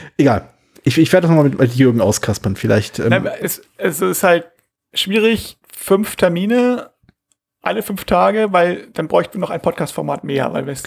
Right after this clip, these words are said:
Speaker 2: halt
Speaker 1: Das
Speaker 2: dreißig
Speaker 1: stimmt.
Speaker 2: geteilt durch fünf, äh, sechs ergibt und nicht fünf. <laughs>
Speaker 1: Das ist richtig, das ist richtig. Also an ein, an einem fünf Tages-, am fünfundzwanzigsten, glaube ich, kommt nix.
Speaker 2: Genau.
Speaker 1: Am fünfundzwanzigsten kommt nix, an-, ansonsten immer fünf Tagesrhythmus.
Speaker 2: Und unsere Idee war sozusagen, die Macher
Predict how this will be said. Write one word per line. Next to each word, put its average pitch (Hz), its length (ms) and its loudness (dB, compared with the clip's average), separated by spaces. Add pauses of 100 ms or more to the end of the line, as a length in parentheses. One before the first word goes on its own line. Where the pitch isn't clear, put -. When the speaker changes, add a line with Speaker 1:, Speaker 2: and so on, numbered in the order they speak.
(120)
Speaker 2:
halt - 240 -6
Speaker 1:
Das 131 80 4
Speaker 2:
dreißig - 200 2
Speaker 1:
stimmt. 101 120 -4
Speaker 2:
geteilt 170 340 0
durch 170 140 -4
fünf, - 480 -6
äh, 160 260 0
sechs 175 240 -2
ergibt 143 360 -6
und 143 60 -12
nicht 131 100 -14
fünf. - 320 -8 (160)
<laughs> 226 180 2
Speaker 1:
Das 135 220 4
ist 139 40 2
richtig, 123 280 2
das 117 100 2
ist 120 60 -2
richtig. 110 180 2
Also 135 140 6
an 139 160 0
ein, 156 180 2
an 139 160 2
einem 160 380 4
fünf 160 260 0
Tages-, 135 400 2
am 123 160 2
fünfundzwanzigsten, 123 640 2
glaube 113 180 2
ich, 110 80 -2
kommt 110 280 -4
nix. - 440 -4 (520)
Speaker 2:
Genau. 139 340 -14 (220)
Speaker 1:
Am 113 100 -4
fünfundzwanzigsten 143 580 2
kommt 113 200 0
nix, 123 180 -2
an-, 113 140 0
ansonsten 113 500 0
immer 110 140 2
fünf 101 200 -4
Tagesrhythmus. - 760 -4 (480)
Speaker 2:
Und 165 160 -12
unsere 165 200 0
Idee 160 220 4
war 175 140 2
sozusagen, 147 600 -2
die 139 140 -6
Macher 147 560 -2